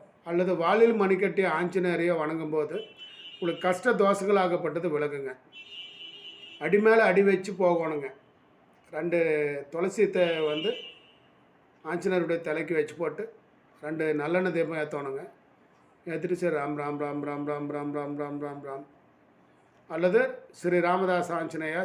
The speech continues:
ஸ்ரீ ராமதாஸ் ஆஞ்சநேயா, அது மாதிரி பதினாறு முறை சுத்திக்கோணுங்க.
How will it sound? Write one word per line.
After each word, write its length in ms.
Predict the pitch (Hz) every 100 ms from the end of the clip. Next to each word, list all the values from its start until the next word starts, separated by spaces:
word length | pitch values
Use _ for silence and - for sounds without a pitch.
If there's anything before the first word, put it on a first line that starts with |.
| 180
ஸ்ரீ 180 | 175
ராமதாஸ் 500 | 170 160 175 175 165 156
ஆஞ்சநேயா, 520 | 151 151 147 143 151 - _ _ _ _ _ _ -
அது 100 | 143
மாதிரி 180 | 151 165 151
பதினாறு 340 | 165 185 180 160
முறை 160 | 170
சுத்திக்கோணுங்க. 580 | 180 151 151 147 135 127